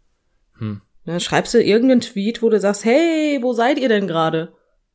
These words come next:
Speaker 2: Und dann gibt es genug Idioten, die dir antworten mit Bild.
Speaker 1: <laughs> Oder mit Koordinaten.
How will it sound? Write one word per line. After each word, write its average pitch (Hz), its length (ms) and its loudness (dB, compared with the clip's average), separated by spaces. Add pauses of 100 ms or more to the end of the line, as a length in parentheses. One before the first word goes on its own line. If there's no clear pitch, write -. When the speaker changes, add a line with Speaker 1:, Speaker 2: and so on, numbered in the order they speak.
(300)
Speaker 2:
Und 175 60 0
dann 185 100 0
gibt 247 160 -2
es - 80 -2
genug 208 420 6
Idioten, 175 420 0
die 170 100 0
dir 165 120 4
antworten 160 460 0
mit 143 160 -4
Bild. 147 260 -4 (440)
Speaker 1:
<laughs> - 440 -4
Oder 151 220 0
mit 143 160 -2
Koordinaten. 123 600 0